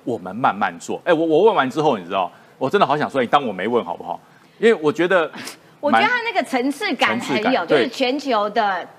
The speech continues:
Speaker 2: 再来是美国的，
Speaker 1: 对，对，对，对，对。
Speaker 2: 就是说
Speaker 1: 我
Speaker 2: 他们的排序是这样。
Speaker 1: 我个人是觉得很佩服。我说，如果今天我这个理论在台湾讲，我一定被炮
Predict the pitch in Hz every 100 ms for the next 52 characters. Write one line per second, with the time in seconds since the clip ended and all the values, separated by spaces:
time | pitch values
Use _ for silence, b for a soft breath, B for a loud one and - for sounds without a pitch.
0 | - 269 190 190 269 233 202 180 170 151
1 | 156 131 135 123 - 440 403 427 415 -
2 | - - - - 466 453 302 254 - 214
3 | 269 - 302 254 220 226 190 180 175 220
4 | 165 160 156 127 131 104 90 143 110 90
5 | 95 117 175 123 175 233 160 107 - 185
6 | 196 151 175 208 147 - 113 107 139 -
7 | 107 127 147 123 90 107 113 147 123 -
8 | 131